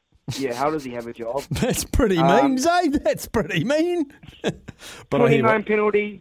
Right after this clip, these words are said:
Speaker 2: I know, I know.
Speaker 1: Twenty-nine penalties. He, he did the same thing against Australia. Even, um, the commentators were saying, you know,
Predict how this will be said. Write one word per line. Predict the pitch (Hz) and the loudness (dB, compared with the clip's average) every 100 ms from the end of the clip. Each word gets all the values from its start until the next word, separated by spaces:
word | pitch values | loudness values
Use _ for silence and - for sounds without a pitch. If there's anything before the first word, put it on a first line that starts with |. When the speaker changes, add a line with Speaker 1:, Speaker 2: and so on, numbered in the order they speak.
| _ | _
Speaker 2:
I | - 113 | -4 0
know, | 104 107 92 - - | 0 -2 -4 -10 -8
I | 104 | -4
know. | 135 | 0
Speaker 1:
Twenty-nine | 208 208 190 | 0 2 0
penalties. | 185 196 190 190 175 180 _ - | -2 -6 -2 -2 -4 -14 _ -16
He, | - - | -16 -4
he | 180 | -2
did | 190 214 | 0 0
the | 196 | 0
same | 185 180 | 0 0
thing | 180 | 0
against | 170 170 170 | -4 -4 -4
Australia. | 160 - 165 170 170 175 170 _ _ - | -4 -2 0 2 4 4 0 _ _ -2
Even, | 165 180 185 180 | 0 4 2 4
um, | 170 165 151 151 156 | 4 4 4 2 -2
the | 156 | -2
commentators | 170 165 160 160 151 | -2 -2 0 0 0
were | 151 | -2
saying, | - 143 139 139 | 0 -2 -2 -4
you | |
know, | 135 139 | -2 0